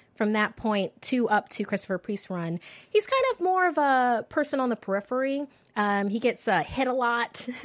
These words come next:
<laughs> shot a lot. So I, I say Christopher Priest because not only do we get the Dora Milaje there, um, you specifically get, uh, it's Okoye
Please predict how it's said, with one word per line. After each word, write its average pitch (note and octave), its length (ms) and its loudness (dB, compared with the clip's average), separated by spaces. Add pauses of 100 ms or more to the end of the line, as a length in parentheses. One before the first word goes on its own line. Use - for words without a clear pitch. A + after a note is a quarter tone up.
<laughs> A#3 220 -2
shot G3+ 420 0
a A3 80 -2
lot. G#3+ 420 0 (320)
So G#3+ 600 2 (320)
I, D#4 540 2 (140)
I F4 140 4
say E4 160 -2
Christopher B3 400 -2
Priest A3 420 -4
because F#3+ 640 -4 (280)
not C4 180 2
only D4 160 0
do A3 100 -2
we A3 80 0
get G3+ 160 -2
the F#3 80 -2
Dora F3+ 320 -2
Milaje F3 840 -6
there, D4+ 360 -2 (300)
um, G#3 180 -2
you G#3 120 -4
specifically G3+ 640 -6
get, F3+ 580 -4 (100)
uh, F3+ 300 -4
it's - 300 -6
Okoye A#3 800 -4